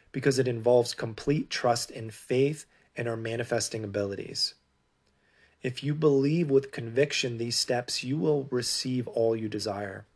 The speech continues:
Ask and ye shall receive. Matthew. I also want to clear up this idea that want infers lack. Have you ever heard that before? This is not entirely true.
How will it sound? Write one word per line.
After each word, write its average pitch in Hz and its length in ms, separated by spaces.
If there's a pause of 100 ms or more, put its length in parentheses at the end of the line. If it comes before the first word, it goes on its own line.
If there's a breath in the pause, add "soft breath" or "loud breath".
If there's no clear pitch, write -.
(840)
Ask 135 380
and 113 200
ye 127 120
shall 127 280
receive. 120 720 (520)
Matthew. 107 500 (1500 soft breath)
I 139 100
also 247 220
want 208 160
to 143 60
clear 131 300
up 113 100
this 120 220
idea 113 480
that 107 300 (220)
want 135 640 (240)
infers 117 800 (100)
lack. 98 520 (500)
Have 139 160
you 165 140
ever 180 180
heard 160 140
that 170 180
before? 180 480 (1400)
This 185 160
is 262 160
not 135 320
entirely 117 640
true. 104 380